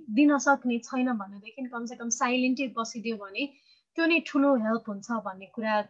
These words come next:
कस्तो मजाले तपाईँले बताइदिनु भयो। अ,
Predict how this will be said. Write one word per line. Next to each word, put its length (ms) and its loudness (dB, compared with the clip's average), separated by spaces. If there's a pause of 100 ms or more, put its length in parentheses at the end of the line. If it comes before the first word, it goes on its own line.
(140)
कस्तो 380 -6
मजाले 360 -2
तपाईँले 260 -10
बताइदिनु 480 -12
भयो। 320 -14 (540)
अ, 280 0